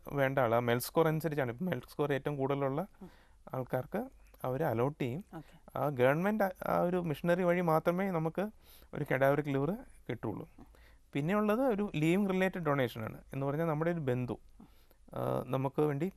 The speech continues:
Speaker 1: നമുക്ക് ജീവൻ രക്ഷിക്കാൻ പകുതി ലിവർ തരാൻ തയ്യാറാകുകയാണെങ്കിൽ, അപ്പോൾ അത്, ആ, നോർമൽ കേസിൽ പതിനെട്ട് തൊട്ട് അമ്പത് വയസ്സ് വരെയുള്ള വേറെ അസുഖങ്ങളൊന്നും ഇല്ലാത്ത നോർമൽ ലിവർ ആയിട്ടുള്ള ഉള്ള ഒരാളായിരിക്കണം. അത് നമ്മുടെ ഒരു റിലേറ്റീവ് ആയിരിക്കണം. ഒരു അൺറിലേറ്റഡ് ട്രാൻസ്പ്ലാന്റ് ലിവറിൽ നടക്കില്ല.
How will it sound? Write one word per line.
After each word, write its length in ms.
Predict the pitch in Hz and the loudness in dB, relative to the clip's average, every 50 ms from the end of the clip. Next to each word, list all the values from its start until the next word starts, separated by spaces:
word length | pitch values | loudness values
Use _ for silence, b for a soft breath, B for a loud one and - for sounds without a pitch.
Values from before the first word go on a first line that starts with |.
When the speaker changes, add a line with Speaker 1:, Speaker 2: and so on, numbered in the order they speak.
| - - - - | -12 -20 -12 -6
Speaker 1:
നമുക്ക് 340 | 131 127 123 127 127 - 143 | -6 -4 -4 -4 -4 -4 -4
ജീവൻ 260 | 135 120 127 127 135 | -4 -2 0 0 0
രക്ഷിക്കാൻ 380 | 135 123 - 135 131 143 147 156 | 0 -2 -4 -4 -4 -4 -2 0
പകുതി 240 | - 117 120 131 131 | 2 2 2 2 2
ലിവർ 320 | 127 123 120 123 160 208 - b b b b b b b - - | 0 0 0 0 -2 -4 -6 b b b b b b b -8 -6
തരാൻ 280 | 120 113 123 131 143 143 | -2 0 2 2 2 2
തയ്യാറാകുകയാണെങ്കിൽ, 680 | 117 107 110 113 113 113 113 110 107 104 101 98 92 - - - - b b b b b b b b b | 2 4 4 4 4 4 2 2 2 2 0 -2 -6 -8 -12 -16 -20 b b b b b b b b b
അപ്പോൾ 260 | 135 135 143 151 165 | -6 -2 0 2 2
അത്, 240 | 151 143 160 190 226 220 - - - - - - - - | 2 4 2 0 0 -2 -6 -12 -20 -20 -20 -20 -10 -8
ആ, 180 | 143 139 135 139 | -4 -4 -2 -2
നോർമൽ 280 | 135 127 127 135 151 160 | 0 2 2 2 2 2
കേസിൽ 320 | - 175 160 - 202 214 202 - | 2 0 0 0 0 -2 0 0
പതിനെട്ട് 360 | 143 147 151 156 160 156 170 | 0 2 2 0 0 2 0
തൊട്ട് 160 | 165 151 - | 0 2 2
അമ്പത് 220 | 135 131 139 147 143 | 0 0 2 2 2
വയസ്സ് 280 | 143 139 123 - - | 2 2 0 0 0
വരെയുള്ള 380 | 127 120 117 110 104 123 160 220 - b b b b b b b b | 0 0 0 0 -2 -2 -4 -6 -6 b b b b b b b b
വേറെ 180 | 110 113 127 139 | -4 0 2 2
അസുഖങ്ങളൊന്നും 540 | 135 117 - - 135 139 139 135 131 127 117 | 2 2 2 0 0 0 0 0 0 0 -2
ഇല്ലാത്ത 320 | 107 107 110 107 - - | 0 0 0 0 0 -2
നോർമൽ 380 | 143 123 113 113 113 120 123 117 | -2 0 0 0 0 0 0 0
ലിവർ 260 | 113 113 110 110 117 | 0 0 0 0 0
ആയിട്ടുള്ള 340 | 110 107 - - 110 117 151 - - _ _ _ - - - | 0 -2 -2 -4 -8 -8 -8 -12 -18 _ _ _ -20 -16 -12
ഉള്ള 200 | 123 123 127 165 - - | -8 -6 -4 -4 -4 -4
ഒരാളായിരിക്കണം. 800 | 113 - 170 151 135 120 107 - 117 123 123 - 165 - - b b b b b b b b - | -4 -4 -4 -4 -4 -4 -4 -4 -6 -8 -12 -12 -12 -14 -16 b b b b b b b b -4
അത് 120 | 123 131 | -2 0
നമ്മുടെ 240 | 139 135 135 139 147 | 0 0 2 2 2
ഒരു 200 | 147 180 202 180 | 2 2 0 0
റിലേറ്റീവ് 480 | 139 123 123 131 139 135 - 170 156 120 | 0 2 2 2 2 2 2 0 0 0
ആയിരിക്കണം. 340 | - 110 110 - - - - | -2 -2 -4 -6 -8 -6 -4
ഒരു 120 | - 123 | -2 -2
അൺറിലേറ്റഡ് 500 | 127 113 113 113 131 131 135 135 143 156 - | 0 -2 -2 -2 -2 -2 -2 -2 -4 -6 -4
ട്രാൻസ്പ്ലാന്റ് 500 | 135 127 127 - - - 139 143 147 165 | -4 -4 -4 -4 -4 -4 -4 -2 -2 -4
ലിവറിൽ 320 | 156 135 123 123 131 143 | -4 -4 -6 -6 -6 -6
നടക്കില്ല. 480 | 147 131 110 - - - - 139 135 - | -6 -6 -6 -8 -10 -12 -16 -16 -16 -18